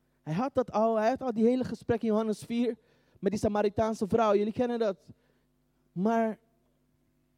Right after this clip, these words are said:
je kan niet blijven herhalen als je iets moet bereiken. Je kan niet in je verleden blijven hangen als je iets voor je wilt bereiken.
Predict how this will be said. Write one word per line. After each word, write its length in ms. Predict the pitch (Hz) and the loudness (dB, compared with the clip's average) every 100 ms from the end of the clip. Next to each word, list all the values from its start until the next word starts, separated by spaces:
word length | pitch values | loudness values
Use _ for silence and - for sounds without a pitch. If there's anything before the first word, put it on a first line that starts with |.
| _ _ _ _ _ _ _ _ | _ _ _ _ _ _ _ _
je 160 | - 208 | -4 -4
kan 280 | - 294 311 | 0 0 0
niet 200 | 269 175 | -2 0
blijven 380 | 233 247 233 220 | 2 4 2 2
herhalen 800 | 202 175 190 233 226 131 104 98 - - _ _ _ _ _ _ _ _ _ _ _ | 2 0 0 -2 -4 -6 -8 -18 -20 -20 _ _ _ _ _ _ _ _ _ _ _
als 160 | 175 | -4
je 100 | - - | -4 -6
iets 460 | 240 233 - - - - _ _ _ | -6 -6 -8 -20 -20 -20 _ _ _
moet 220 | 160 175 | -4 2
bereiken. 480 | 156 165 170 - 151 - _ _ _ _ _ _ _ _ _ _ | 4 4 2 -6 -12 -18 _ _ _ _ _ _ _ _ _ _
Je 140 | - 175 | -2 2
kan 180 | 277 302 | 4 2
niet 160 | 285 | 0
in 100 | 247 | 0
je 120 | 247 | 2
verleden 540 | 202 214 214 269 254 202 | 6 8 10 8 6 4
blijven 320 | 220 220 202 | 6 6 6
hangen 640 | 170 226 247 180 139 135 139 - _ _ - - - - | 4 2 2 -2 -4 -8 -18 -20 _ _ -20 -20 -20 -2
als 160 | 185 | -2
je 100 | - | -2
iets 300 | - 233 - - | -6 -8 -8 2
voor 260 | 240 247 | 8 8
je 180 | 220 165 | 8 6
wilt 200 | 147 151 | 6 6
bereiken. 480 | 139 139 131 - - | 6 2 0 -8 -14